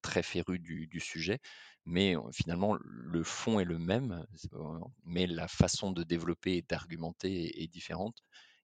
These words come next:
Et notamment dans le, dans le dernier, il y a beaucoup de, de protocoles, heu, no-, par rapport à un certain nombre de pathologies, de troubles,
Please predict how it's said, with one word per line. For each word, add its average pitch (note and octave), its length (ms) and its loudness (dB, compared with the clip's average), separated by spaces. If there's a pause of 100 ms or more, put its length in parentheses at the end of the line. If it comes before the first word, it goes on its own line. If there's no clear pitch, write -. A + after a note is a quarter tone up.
Et E2 120 -2
notamment E2 400 -2
dans F2+ 140 -2
le, D#2+ 500 -4
dans - 100 -6
le F2 80 -10
dernier, F2 260 -4
il G2 60 2
y F2+ 40 0
a E2+ 60 -4
beaucoup E2+ 320 -12
de, D#2+ 180 -6
de D#2+ 100 -10
protocoles, E2+ 640 -2 (120)
heu, D#2+ 380 -10 (200)
no-, - 80 -20 (280)
par F#2+ 120 -12
rapport F2 320 -8
à F2 120 -6
un F2 60 -8
certain - 260 -8
nombre E2 180 -6
de D#2+ 100 -4
pathologies, E2 640 -6
de D#2+ 100 -6
troubles, F2+ 460 -2